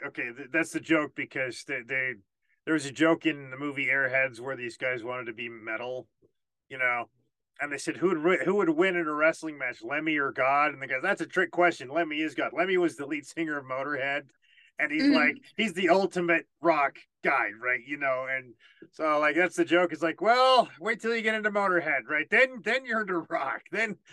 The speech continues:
Speaker 1: then you're really into good rock and metal, you know?
Speaker 2: Yeah.
Speaker 1: So, mu-,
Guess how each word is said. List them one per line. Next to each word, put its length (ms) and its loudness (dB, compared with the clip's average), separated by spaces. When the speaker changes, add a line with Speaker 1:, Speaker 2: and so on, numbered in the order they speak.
Speaker 1:
then 160 0
you're 200 4
really 360 4
into 220 0
good 220 -6
rock 320 -4
and 140 -14
metal, 340 -6
you 120 -12
know? 160 -2
Speaker 2:
Yeah. 320 -2
Speaker 1:
So, 360 2
mu-, 280 2